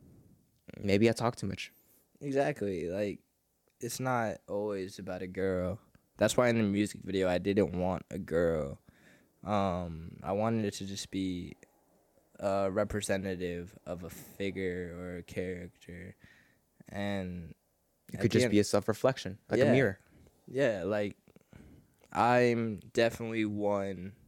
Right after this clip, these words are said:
Speaker 2: who doesn't talk a lot.
Speaker 1: Mm-hmm.
Speaker 2: But once I get comfortable, I end up saying too much, or I
Speaker 1: Mm-hmm.
Speaker 2: don't know when to stop talking.
Speaker 1: Yeah.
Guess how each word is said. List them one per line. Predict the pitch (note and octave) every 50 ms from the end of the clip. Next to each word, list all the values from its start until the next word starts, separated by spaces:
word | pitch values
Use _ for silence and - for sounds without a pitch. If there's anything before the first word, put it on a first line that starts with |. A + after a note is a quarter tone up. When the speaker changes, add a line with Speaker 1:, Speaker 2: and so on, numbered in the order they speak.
| _ _ _ _ _ _ _ _ _ _ _ _ _ -
Speaker 2:
who | - A#2+ A2 G#2 G2+ G2+ G2 F#2 - -
doesn't | A#2 A2 A2 G#2 G#2 F#2+ - _ -
talk | - - E2+ D#2 E2+ - -
a | - -
lot. | - - - - - _ _ _ _ - - A2+
Speaker 1:
Mm-hmm. | G#2+ F#2+ F#2+ G#2 - _ _
Speaker 2:
But | - G#2 G2 G2 F#2+ G2 F#2 D#2+ B1+
once | E2 G2+ G2+ - -
I | G2 G2
get | G2+ F#2+ - -
comfortable, | - B2+ A#2+ B2+ - - G#2+ F2+ F#2+ F#2 F2+ E2+ D#2 D#2 B1+ - -
I | - F#2 F#2 F#2+ F#2+
end | E2+ - E2 F#2+ F2+ - F2+
up | - -
saying | - F2+ F2+ F#2 F2 E2+ F#2
too | - - G2+ G2 G2
much, | G#2+ A2+ C3 B2 F2 - - - - - -
or | - - F#2 F#2+ F#2+ F#2 F2+ F2 F2+ F2 F2+ - -
I | - F#2 F#2+ F2+ F#2 A2 G#2
Speaker 1:
Mm-hmm. | F#2+ F#2+ - - - - - _ -
Speaker 2:
don't | G#2+ G#2+ G#2+
know | A2 G#2 G2
when | F#2+ F#2+ G2 G#2 F#2+ F#2
to | - - F#2 -
stop | - - - F2 F2 E2+ E2 -
talking. | - G#2 F2 E2 E2 - - D#2 D#2 D2 - - _ _ _ -
Speaker 1:
Yeah. | C#3+ C3+ C3+ B2+ A2